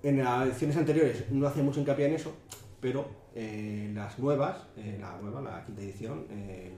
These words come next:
yo creo que han hecho un poquito más de hincapié en sus poderes y en cómo progresa esos poderes y demás. Y eso a mí en principio me, me atrae un poquito más.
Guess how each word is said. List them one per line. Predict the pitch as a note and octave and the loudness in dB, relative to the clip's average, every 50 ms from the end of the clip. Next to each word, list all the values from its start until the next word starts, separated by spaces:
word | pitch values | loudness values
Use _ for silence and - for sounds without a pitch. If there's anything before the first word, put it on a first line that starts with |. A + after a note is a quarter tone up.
| - G2 | -12 -12
yo | G2+ G#2 | -10 -8
creo | A2 A2+ A2 | -6 -6 -6
que | A2 A2 | -4 -4
han | G#2 G#2 | -4 -4
hecho | G#2 - | -6 -8
un | G#2 | -10
poquito | G#2 G2+ - A2 | -12 -10 -8 -8
más | G#2 G2+ G#2 | -6 -6 -6
de | G#2+ | -8
hincapié | G#2 G2+ G2 G2 - G2+ G2+ G#2 G#2 G2 G2 F#2+ F#2+ F#2+ F#2 | -8 -8 -8 -8 -8 -8 -8 -6 -6 -6 -8 -8 -10 -12 -14
en | G2 | -14
sus | - - G#2+ | -12 -12 -12
poderes | - - A2+ G#2 G#2+ A#2+ C3 C3+ C3+ C3+ C#3 C#3 C#3+ D3 D3+ D3 - - - B2+ | -6 -4 -4 -2 0 2 2 4 4 4 6 6 6 6 4 2 -2 -8 -8 -6
y | A#2 A2+ A2 | -4 -2 -2
en | A2 G#2+ G#2+ | -4 -4 -6
cómo | - A#2 A2+ A#2+ A#2+ A2+ | -4 -4 -2 -2 -2 -2
progresa | A#2 A#2+ A#2 A2+ A#2+ B2+ C3 B2+ - - B2+ A#2+ A#2+ A#2+ | -2 -2 -2 0 0 0 0 0 0 0 0 0 0 0
esos | A#2 - A#2 A2 | -2 -4 -6 -10
poderes | - - G#2+ G#2 A#2 C#3 D3+ D3+ D3 C#3+ C3+ C#3+ C3 - - | -8 -6 -4 0 2 4 6 6 6 6 4 4 0 -2 -4
y | - | -8
demás. | G2 G2 G2 F2+ F2 - - | -8 -8 -8 -8 -10 -12 -12
Y | F#2 G2+ | -10 -10
eso | G2+ - A2+ A2 A2 G#2+ G#2 - - - - - - G2 | -8 -8 -6 -6 -6 -6 -8 -10 -14 -16 -16 -14 -12 -12
a | F#2+ | -12
mí | G2 G2+ | -12 -12
en | G#2 | -12
principio | G#2 F#2+ G2+ - G#2+ G2+ G2 G#2+ G#2 | -10 -10 -12 -12 -12 -12 -12 -10 -8
me, | G#2 G2+ F#2+ F2+ F2+ F2 E2+ E2+ F2+ - - - - - - | -8 -8 -8 -8 -10 -12 -14 -16 -18 -18 -20 -20 -20 -14 -10
me | G#2+ G#2+ G2 | -8 -8 -8
atrae | F#2 F#2 - G2 F#2+ G2 F#2+ | -8 -8 -8 -8 -8 -8 -8
un | F#2+ | -10
poquito | F#2 - - G2+ G2 F#2+ E2+ | -12 -12 -12 -12 -12 -12 -14
más. | D2 C2+ - - | -14 -14 -16 -16